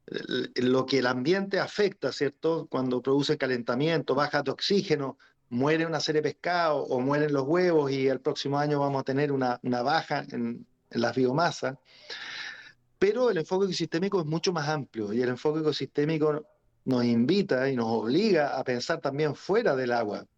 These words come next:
¿ya? Y fuera del agua, uno de los principales temas es este, ¿cómo impactamos al medio ambiente?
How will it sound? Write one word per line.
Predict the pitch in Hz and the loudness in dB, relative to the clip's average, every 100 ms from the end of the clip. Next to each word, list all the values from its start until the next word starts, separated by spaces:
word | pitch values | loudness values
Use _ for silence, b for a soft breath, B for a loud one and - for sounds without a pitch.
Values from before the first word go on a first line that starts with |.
| _ | _
¿ya? | 101 120 | -2 0
Y | 143 | 0
fuera | - 185 202 | 2 2 4
del | 180 | 2
agua, | 175 202 214 214 B B _ | 2 2 -2 -4 B B _
uno | 160 | 2
de | 185 | 2
los | 185 | 2
principales | 180 - 160 196 190 | 0 0 0 0 0
temas | 208 208 202 180 | 0 0 2 2
es | |
este, | 226 - 117 - B B B | 0 2 -2 -2 B B B
¿cómo | - 170 | 0 2
impactamos | 185 180 165 170 175 | 2 0 -2 -2 0
al | 170 | 0
medio | 170 165 | 2 0
ambiente? | 165 202 165 117 107 101 | 2 0 0 -2 -6 -6